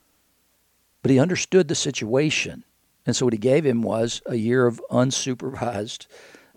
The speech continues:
uh, probation. And I said, "What does that mean?" He said, "I don't know." <laughs> He said, "I think it just means essentially don't get arrested for assault."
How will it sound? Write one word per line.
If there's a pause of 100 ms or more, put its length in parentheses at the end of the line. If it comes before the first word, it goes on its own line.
(100)
uh,
probation.
And
I
said,
"What
does
that
mean?"
He
said,
"I
don't
know." (280)
<laughs> (840)
He
said,
"I
think
it
just
means
essentially (340)
don't
get
arrested
for
assault."